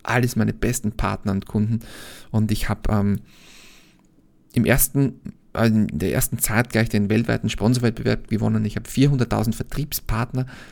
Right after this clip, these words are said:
in der Firma P M International geschlagen. Dieses System hatte keiner. Und, ähm, ja, viel, viel Erfolg noch dazu.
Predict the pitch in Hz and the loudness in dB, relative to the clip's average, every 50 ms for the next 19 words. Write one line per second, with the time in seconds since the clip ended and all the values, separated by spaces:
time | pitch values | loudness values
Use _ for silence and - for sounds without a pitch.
0 | - - - 190 208 220 214 160 135 127 - 120 113 113 107 - 123 101 104 107 | -20 2 8 10 10 10 10 10 8 6 6 4 4 4 2 2 2 2 2 2
1 | 107 - 107 107 101 - - 117 113 107 - - - - - 101 104 117 151 143 | 2 0 -2 -2 -2 -2 2 2 2 2 2 0 -4 -2 -2 -2 -2 -2 -4 -4
2 | 127 110 - - 117 117 - 98 101 117 113 - - 104 - - 107 101 113 135 | -6 -6 -6 -6 -8 -6 -4 -4 -2 -2 -4 -6 -8 -10 -8 -4 0 0 2 2
3 | 170 - - - - - - - - - - - - - - - - - - - | 0 -2 -8 -20 -20 -20 -20 -20 -20 -20 -20 -20 -20 -20 -20 -16 -16 -16 -2 2
4 | 120 123 117 113 113 113 117 - - - 143 143 - - - - - - - - | 4 6 8 8 6 6 4 -2 -4 -6 -8 -10 -10 -10 -12 -12 -12 -12 -12 -6
5 | - - 110 104 101 101 101 101 104 104 - - 127 113 - - - 123 113 107 | -2 0 0 2 2 0 -2 -2 -4 -6 0 2 2 2 2 2 4 4 4 4
6 | - 123 113 113 - - 101 - - 101 101 - - - 104 - - - - - | 4 4 4 4 0 -4 -6 -2 0 0 0 0 -2 -2 -2 -2 -4 -4 -6 -6
7 | - 90 | -6 -6